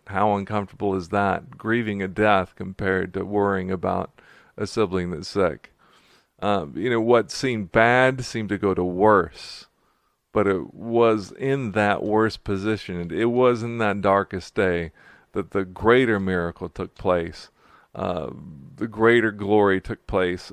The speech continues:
in all of their lives. Uh, Lazarus, well, I don't know about Lazarus being resurrected back in the earth. He was like, probably, <laughs> "Dang, I thought it was done. I thought it was an eternity, and you called me back to earth."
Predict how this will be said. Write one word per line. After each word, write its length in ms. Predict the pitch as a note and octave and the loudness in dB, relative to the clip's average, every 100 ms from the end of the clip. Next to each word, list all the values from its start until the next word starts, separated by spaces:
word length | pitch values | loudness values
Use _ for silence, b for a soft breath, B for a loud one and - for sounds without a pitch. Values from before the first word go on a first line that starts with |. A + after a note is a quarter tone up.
| - | -10
in 160 | A2 G#2+ | -8 -8
all 420 | - A#2 C#3+ C3+ | -2 2 4 4
of 160 | F#2 | 2
their 180 | E2 F2 | 0 0
lives. 640 | E2+ E2+ E2 D#2+ - - _ b b b b | 0 -2 -4 -6 -12 -16 _ b b b b
Uh, 260 | F2 F2 E2+ - | -6 -4 -4 -6
Lazarus, 640 | G#2 G2+ A2+ G#2+ G#2 G2+ | 0 2 4 2 -2 -4
well, 180 | A2 B2+ | -4 -2
I 140 | C#3 C3+ | 0 0
don't 160 | G2 | 0
know 80 | F2+ | 0
about 100 | F#2 | 0
Lazarus 600 | F#2 G2 E2 E2+ E2+ - - | 2 2 0 -4 -6 -10 -10
being 420 | G#2+ F2+ E2+ E2 _ b b b b b b _ F#2+ | -8 -6 -10 -14 _ b b b b b b _ -2
resurrected 640 | G#2+ F2+ F2+ F#2+ - F#2+ | 0 0 0 0 -2 -4
back 220 | G#2 G2 | 0 0
in 60 | F#2+ | 0
the 60 | F#2 | -4
earth. 180 | G#2 | -4
He 80 | A2 | -4
was 160 | B2 E2+ | -6 -4
like, 220 | F2 - | -6 -6
probably, 400 | - F2+ D2+ F2+ - - | -2 0 0 -6 -10 -10
<laughs> 260 | - - - | -12 -14 -6
"Dang, 340 | A2 A#2 E2 - _ _ _ _ _ b b b b | -4 -2 -4 -8 _ _ _ _ _ b b b b
I 120 | A2+ | 0
thought 200 | A#2 A#2 | 4 4
it 40 | |
was 200 | B2 A2+ | 4 2
done. 460 | G#2+ C3+ D3 B2 G2 | 6 8 10 8 6
I 80 | G#2+ | 4
thought 220 | - A#2 | 6 6
it 40 | |
was 180 | A#2+ G#2+ | 6 4
an 80 | A#2 | 0
eternity, 680 | A2+ G#2 C3 A2+ G2 F#2 F#2 | -4 0 2 2 2 0 -2
and 100 | F#2 | -6
you 80 | F#2 _ - | -10 _ -8
called 340 | - A#2+ A#2+ | 0 2 2
me 120 | G#2+ G#2 | 0 -4
back 500 | E2+ A2+ A2 G2 - | 2 6 6 4 -2
to 80 | |
earth." 460 | G2+ G2+ F#2 E2 _ | 0 2 0 -2 _